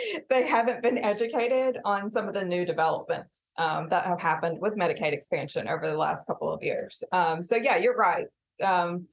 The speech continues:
before some new economic incentives were passed,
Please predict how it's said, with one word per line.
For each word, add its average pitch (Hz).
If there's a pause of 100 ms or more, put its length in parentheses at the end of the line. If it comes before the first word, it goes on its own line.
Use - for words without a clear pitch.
(520)
before 220
some 208
new 196
economic 185
incentives 180
were 160
passed, 165